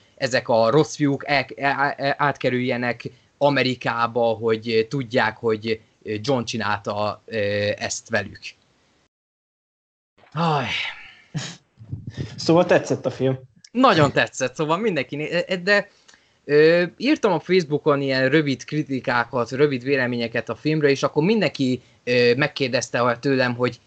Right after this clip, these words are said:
Speaker 1: mit vártam egy Rambo filmtől. Hát legalább olyat, mint a negyedik rész, mert sokan úgy tekintik, a-, én na-, én nagyon alulértékelt filmnek tartom a, ö, negyedik rész, mert az nem nagyon, ö, agyament, mint a, mint sokan gondolnák, főleg a második meg a harmadik részhez viszonyítva, az jóval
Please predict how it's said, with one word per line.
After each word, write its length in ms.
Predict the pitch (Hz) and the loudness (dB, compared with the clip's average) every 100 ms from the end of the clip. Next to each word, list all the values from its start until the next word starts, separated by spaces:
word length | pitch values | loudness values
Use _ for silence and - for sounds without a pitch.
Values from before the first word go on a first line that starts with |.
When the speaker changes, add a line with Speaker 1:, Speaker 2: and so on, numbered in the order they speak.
| _ | _
Speaker 1:
mit 280 | 269 381 - | -2 -2 0
vártam 560 | 131 160 135 - 123 | 2 4 2 2 2
egy 180 | 123 113 | 2 0
Rambo 380 | 135 123 113 110 | -2 -2 -2 -6
filmtől. 640 | - - 110 104 107 98 - _ | -6 -8 -6 -6 -8 -10 -12 _
Hát 180 | 233 240 | -2 0
legalább 420 | 269 185 147 135 | 0 2 2 2
olyat, 220 | 139 123 | 2 2
mint 200 | 127 117 | -2 -4
a 80 | 120 | -4
negyedik 460 | 117 113 107 107 - | -2 -4 -4 -6 -4
rész, 280 | 113 - | -6 -4
mert 300 | 127 123 - - _ | -6 -6 -6 -14 _
sokan 420 | - 269 226 170 | 0 2 4 2
úgy 180 | 180 170 | 2 0
tekintik, 680 | - 156 151 131 143 139 127 | 0 -2 -2 -6 -4 -2 0
a-, 160 | 127 | 0
én 280 | 127 147 151 | -2 -4 -2
na-, 200 | 175 202 | 0 0
én 160 | 170 175 | 2 2
nagyon 340 | 202 247 175 | 2 2 2
alulértékelt 720 | 135 131 123 120 127 127 117 | 2 4 2 -2 -4 -4 -4
filmnek 340 | 131 117 117 - | -4 -4 -4 -2
tartom 380 | 117 113 120 | -2 -2 -2
a, 220 | 117 110 - _ - | 0 -2 -4 _ 0
ö, 240 | 113 113 | 4 6
negyedik 460 | 117 113 113 117 - | 4 0 -2 -6 -6
rész, 280 | 117 113 - | -6 -4 -4
mert 340 | 120 120 - _ _ | -2 -4 -8 _ _
az 160 | 135 147 | 0 4
nem 280 | 294 349 | 4 4
nagyon, 320 | 247 147 131 131 | 4 4 2 2
ö, 280 | 113 120 120 | 2 4 4
agyament, 580 | 135 123 120 113 110 127 | 2 2 0 -2 -4 -6
mint 240 | 113 107 | -6 -2
a, 280 | 117 110 104 120 | 0 0 -2 -4
mint 180 | 117 110 | -6 -2
sokan 360 | 139 123 117 | -2 -2 -2
gondolnák, 480 | 113 110 110 110 113 | 0 0 0 -2 -2
főleg 300 | 233 214 131 | 2 4 4
a 40 | |
második 400 | 135 160 165 156 | 2 2 0 -4
meg 160 | 151 135 | -4 -4
a 60 | 135 | -2
harmadik 480 | 143 123 113 113 | -2 -2 -4 -6
részhez 380 | 113 110 - 107 | -6 -6 -6 -8
viszonyítva, 480 | 113 110 104 110 117 | -8 -8 -8 -6 -4
az 200 | 131 165 | -4 -2
jóval 440 | 269 208 123 110 | 0 2 2 0